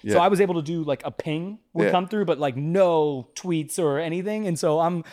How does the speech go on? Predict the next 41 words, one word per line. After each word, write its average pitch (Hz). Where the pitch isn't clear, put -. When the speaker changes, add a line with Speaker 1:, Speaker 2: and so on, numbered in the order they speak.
Speaker 1:
I'm, 226
like, 185
a 170
mess. 175
I -
was 151
like, 151
"How's, 160
what's 151
the 131
creators 147
think? 139
What's 151
the 143
users 143
think? 135
What's 110
Speaker 2:
Yeah, 113
Speaker 1:
the, 110
Speaker 2:
yeah. 110
Speaker 1:
you 107
know, 147
how's 147
the 135
press 143
and 139
all 127
that 123
stuff?" 120
And 127
so, 127
uh, -
I 135
landed 131
and 123
was, 120
Speaker 2:
How, 147
Speaker 1:
like, 131
Speaker 2:
how 175
per-, 143
Speaker 1:
frantically 135